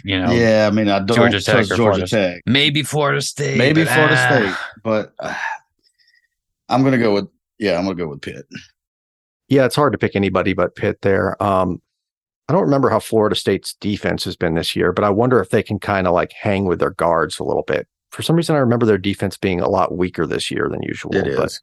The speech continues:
Speaker 2: Yeah, the
Speaker 3: okay, so there you go.
Speaker 1: Yeah.
Speaker 3: Uh, and that's
Speaker 2: I mean,
Speaker 3: usually what
Speaker 2: Carolina
Speaker 3: Leonard
Speaker 2: had, what,
Speaker 3: Hamilton
Speaker 2: fifteen threes on 'em?
Speaker 3: Right, right, right.
Speaker 2: And Tallahassee.
Speaker 3: Oh, yeah, they
Speaker 1: Yeah.
Speaker 3: don't guard the three well. That's a problem against Pitt.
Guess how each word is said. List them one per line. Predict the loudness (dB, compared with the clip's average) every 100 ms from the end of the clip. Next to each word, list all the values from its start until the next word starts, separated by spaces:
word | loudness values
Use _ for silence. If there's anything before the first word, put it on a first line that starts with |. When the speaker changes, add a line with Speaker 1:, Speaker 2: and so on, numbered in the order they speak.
| -10
Speaker 2:
Yeah, | -8
the | -6 -6 -4
Speaker 3:
okay, | -4 -4 -4
so | -4
there | -4 -4
you | -2
go. | -4 -4 -8 -20 _
Speaker 1:
Yeah. | -8 -6 -6
Speaker 3:
Uh, | -2 -2 -2 _ _
and | 0
that's | 2 2
Speaker 2:
I | 2
mean, |
Speaker 3:
usually | 4 4
what | 4
Speaker 2:
Carolina | 6 4 4
Speaker 3:
Leonard | 4
Speaker 2:
had, | 4
what, | 4 2
Speaker 3:
Hamilton | 0
Speaker 2:
fifteen | -2 0 0 -2
threes | -2 -4 -2
on | -2
'em? | -2 -2
Speaker 3:
Right, | -2 -2 -2
right, | -2 -2 -2
right. | -2 -2 -2
Speaker 2:
And | -2 -4 -2
Tallahassee. | 0 2 0 -2 -4 -6 -8 -12 _ _ -8 0
Speaker 3:
Oh, | 2
yeah, | 4
they | 4
Speaker 1:
Yeah. |
Speaker 3:
don't | 2 2
guard | 0 0
the | -4
three | 0 0
well. | 2 2 2
That's | 0 -2
a |
problem | -4 -2 0 -2
against | -6 -8 -8 -6
Pitt. | -6 -6